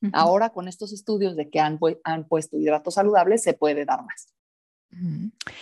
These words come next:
Speaker 1: Y, y teniendo como una, como predisposición el tema del peso de una mujer que empiece con una adiposidad alta al embarazo,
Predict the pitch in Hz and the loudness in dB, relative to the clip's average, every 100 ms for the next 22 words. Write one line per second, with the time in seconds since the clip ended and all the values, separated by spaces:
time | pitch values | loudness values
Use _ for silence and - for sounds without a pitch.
0 | - - - 233 240 - 240 247 262 330 | -20 -12 -2 0 2 4 6 6 4 2
1 | 330 233 208 202 208 220 233 - - 196 | 4 2 2 2 0 0 0 -2 -4 -2
2 | 185 190 185 175 - 190 185 180 190 202 | -2 2 2 2 0 -2 0 0 0 0
3 | 202 190 196 180 170 165 165 170 170 190 | 0 0 0 0 -2 -4 -4 -4 -2 -4
4 | 175 180 175 180 175 170 165 175 170 160 | -4 -6 -6 -6 -4 -4 -4 -6 -6 -6
5 | 165 165 160 160 156 156 156 151 - 160 | -4 -4 -6 -4 -2 0 0 -2 -2 -4
6 | 151 147 147 147 - 175 | -4 -4 -4 -4 -4 -6